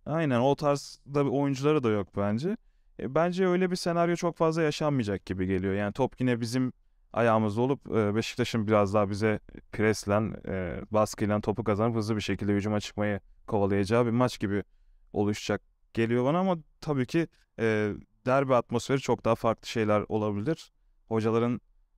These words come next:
bu maça özel farklı yaklaşımları da olabilir. Senin bu konudaki düşüncen ne?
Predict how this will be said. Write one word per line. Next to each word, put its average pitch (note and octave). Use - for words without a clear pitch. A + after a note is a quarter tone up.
bu A#2+
maça C3
özel C3+
farklı C3+
yaklaşımları G2+
da G2+
olabilir. G#2
Senin C3+
bu B2
konudaki G2
düşüncen G2
ne? D#3+